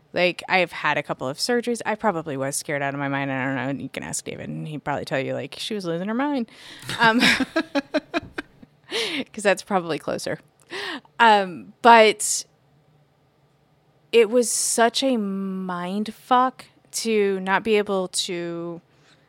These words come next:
get a bottle of water for myself, to not be able to, like, make a bowl of soup and carry it because I couldn't carry a bowl of soup. So I hired somebody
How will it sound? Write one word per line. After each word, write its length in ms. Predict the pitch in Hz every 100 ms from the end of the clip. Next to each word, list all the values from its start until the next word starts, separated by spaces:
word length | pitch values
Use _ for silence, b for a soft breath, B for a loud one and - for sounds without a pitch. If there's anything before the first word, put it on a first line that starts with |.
| b _ _ -
get 120 | 180
a 60 |
bottle 280 | 185 185 175
of 120 | 170
water 240 | 165 156 160
for 140 | -
myself, 680 | 110 101 - - - - - _ _ b b b b b -
to 720 | - 202 190 180 180 175 175
not 320 | 175 175 -
be 140 | 175 180
able 180 | 170 170
to, 180 | -
like, 220 | 175 165 165 _
make 400 | 165 180 180 175
a 40 | 180
bowl 160 | 175
of 80 | 160
soup 240 | - 214 185
and 140 | 165
carry 340 | - 190 185 165
it 140 | -
because 220 | 170 170
I 40 | 165
couldn't 440 | 180 175 165 -
carry 400 | - 190 175 170
a 60 | 165
bowl 200 | 165 160
of 100 | 160
soup. 380 | - 220 185 - b b b b b b b
So 200 | - -
I 100 | 180
hired 540 | 165 - 208 202 214 196
somebody 600 | 185 165 151 147 180